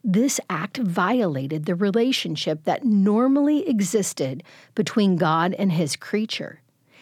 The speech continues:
It rejected God as the ground of existence and threw man back upon himself.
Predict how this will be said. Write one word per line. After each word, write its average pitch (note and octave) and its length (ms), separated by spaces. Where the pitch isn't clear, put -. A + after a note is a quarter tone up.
It A3+ 180
rejected G3 840
God A#2+ 400
as F#3+ 180
the A3+ 100
ground F#3+ 540
of G3 100
existence D#3+ 800
and G3 220
threw B3 680
man G#3+ 480
back D#3+ 440
upon D#3+ 360
himself. C#3 720